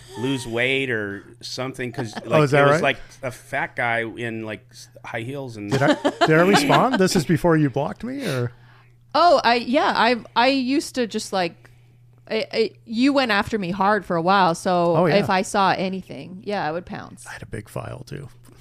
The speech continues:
Speaker 2: <laughs> Big file. But, but,
Speaker 3: Okay.
Speaker 2: but as I went through it, I was just like,
Speaker 1: Big file.
Speaker 2: "Why? Why?" No, you know,
Speaker 3: I don't
Speaker 2: I,
Speaker 3: know what you could
Speaker 2: I, I
Speaker 3: possibly
Speaker 2: posted
Speaker 1: How much for that file?
Speaker 2: No, I'm not, no, I'm not saying it was, like, you know, super crazy shit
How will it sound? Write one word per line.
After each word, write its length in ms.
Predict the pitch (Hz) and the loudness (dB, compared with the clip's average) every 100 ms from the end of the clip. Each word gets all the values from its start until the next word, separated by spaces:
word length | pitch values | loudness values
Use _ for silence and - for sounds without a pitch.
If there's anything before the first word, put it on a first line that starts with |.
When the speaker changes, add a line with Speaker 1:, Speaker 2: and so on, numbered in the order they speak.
| - | -14
Speaker 2:
<laughs> 400 | - - - - - | -14 -20 -20 -10 -10
Big 100 | - - | -10 -20
file. 340 | - - - - - 1077 - - - - - - - | -20 -4 -2 0 -2 -6 -10 -18 -18 -18 -18 -20 -4
But, 120 | 156 - - - - | -2 -2 -4 -6 -8
but, 140 | - | -4
Speaker 3:
Okay. 300 | 151 180 - - - | -2 -2 -8 -12 -12
Speaker 2:
but 100 | - 151 | 0 2
as 140 | 147 | 4
I 80 | 139 | 2
went 200 | 139 135 | 2 0
through 160 | 135 143 | 2 2
it, 60 | |
I 80 | 135 | 2
was 100 | 123 | 0
just 160 | 127 - | -2 -2
like, 180 | 127 120 - | -4 -4 -8
Speaker 1:
Big 120 | 190 | -8
file. 80 | - 110 | -6 -4
Speaker 2:
"Why? 260 | 101 101 104 - - - - | -4 -4 -8 -10 -20 -20 -14
Why?" 340 | 113 110 98 95 - - | -6 -4 -6 -12 -20 -12
No, 240 | 127 123 - - - - | -8 -8 -10 -20 -16 -8
you 120 | 120 | -6
know, 180 | 98 107 - | -6 -10 -2
Speaker 3:
I 80 | 208 | 0
don't 40 | 220 | 2
Speaker 2:
I, 20 | |
Speaker 3:
know 140 | 202 | 0
what 160 | 202 202 | 0 -2
you 100 | 202 | -4
could 180 | 214 151 | -4 -2
Speaker 2:
I, 40 | |
I 40 | |
Speaker 3:
possibly 300 | 175 170 127 139 156 | -2 0 0 2 2
Speaker 2:
posted 100 | 170 | 2
Speaker 1:
How 60 | |
much 160 | 175 - | 0 -2
for 140 | 147 | 0
that 160 | 135 117 | 0 -2
file? 160 | - 123 | 0 4
Speaker 2:
No, 140 | 262 | 6
I'm 160 | 180 196 | 4 2
not, 160 | 233 | 0
no, 160 | 214 233 | 2 4
I'm 120 | 180 | 4
not 180 | 202 151 | 2 0
saying 240 | 170 165 | 0 0
it 100 | 143 | -2
was, 140 | 127 113 | -4 -4
like, 340 | 123 120 120 | -2 -4 -6
you 80 | 127 | -8
know, 140 | 107 117 | -6 -8
super 280 | 131 120 | -8 -8
crazy 320 | 117 117 110 113 | -6 -6 -4 -6
shit 340 | - 120 | -4 -6